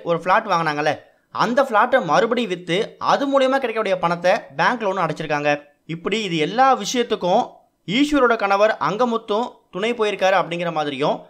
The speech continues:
அது மட்டும் இல்லாம ஐஸ்வர்யா ரஜினிகாந்த் அவங்க வீட்டுல வேலை செய்யக்கூடிய டிரைவர் வெங்கடேசன் அப்படிங்கிறவர் தான் இதுக்கு ஹெல்ப் பண்ணிருக்காரு. ஏன்னா அவ்வளோ பெரிய செக்யூரிட்டி சிஸ்டம், அவ்வளோ பெரிய சி சி டி வி ஃபுட்டேஜ்லாம் தாண்டி இவங்க அவ்வளோ சீக்கிரம் எடுத்து வந்திருக்க முடியாது. அதையும் மீறி ஈஸ்வரி அவங்க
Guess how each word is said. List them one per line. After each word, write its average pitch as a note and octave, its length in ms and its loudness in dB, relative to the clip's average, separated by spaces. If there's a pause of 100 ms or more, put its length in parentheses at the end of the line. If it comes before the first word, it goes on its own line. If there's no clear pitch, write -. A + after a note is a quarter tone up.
(300)
அது E3+ 260 2
மட்டும் B3+ 240 0
இல்லாம G3 320 2 (540)
ஐஸ்வர்யா C4+ 220 2
ரஜினிகாந்த் A#3 360 2
அவங்க F3+ 160 -2
வீட்டுல G#3 240 -4
வேலை G3 160 2
செய்யக்கூடிய F3+ 360 0 (340)
டிரைவர் F3 340 4
வெங்கடேசன் A3 480 0
அப்படிங்கிறவர் E3+ 500 -2
தான் F#3 160 0 (120)
இதுக்கு F3 220 -6
ஹெல்ப் F3 180 0
பண்ணிருக்காரு. D3 420 2 (360)
ஏன்னா A3 160 4 (120)
அவ்வளோ A#3+ 280 6
பெரிய G#3+ 220 2
செக்யூரிட்டி A3 400 -2
சிஸ்டம், F#3+ 320 0 (280)
அவ்வளோ G3+ 240 2
பெரிய G3 200 2
சி A3+ 160 -4
சி A3+ 100 -8
டி G#3+ 120 -2
வி F#3 80 -6
ஃபுட்டேஜ்லாம் F#3 460 0
தாண்டி F3+ 300 2 (180)
இவங்க E3 200 0
அவ்வளோ F#3 180 4
சீக்கிரம் G#3 220 -4
எடுத்து G3+ 160 -2
வந்திருக்க F3 300 -4
முடியாது. D#3+ 360 2 (440)
அதையும் A#3 480 0
மீறி A#3+ 180 0 (100)
ஈஸ்வரி A#3 320 0
அவங்க G3 140 -2